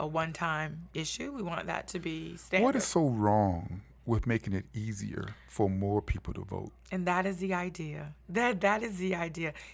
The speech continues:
Speaker 1: Easier to register online. Um, it just should be less
Speaker 2: So what,
Speaker 1: complicated.
Speaker 2: I don't understand.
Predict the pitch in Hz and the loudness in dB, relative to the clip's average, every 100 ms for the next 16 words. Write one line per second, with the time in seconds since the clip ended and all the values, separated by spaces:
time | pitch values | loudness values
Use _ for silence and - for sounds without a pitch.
0 | - 185 202 202 233 214 202 - - - | -6 0 2 2 2 2 2 -4 -20 -20
1 | - - 202 165 180 170 196 196 185 185 | -12 -6 -6 0 0 2 0 2 2 2
2 | 175 160 160 160 156 160 180 - 160 156 | 0 0 -2 -4 -6 -8 -12 -10 -6 -4
3 | 156 156 160 175 - 175 - - - - | -6 -8 -8 -8 -6 -8 -10 -20 -12 -8
4 | 170 160 - 175 160 165 156 160 202 160 | -2 -2 -2 -4 -4 -2 0 2 2 2
5 | 202 147 185 190 175 - 160 165 156 143 | 0 0 4 2 2 0 0 2 0 -2
6 | - | -6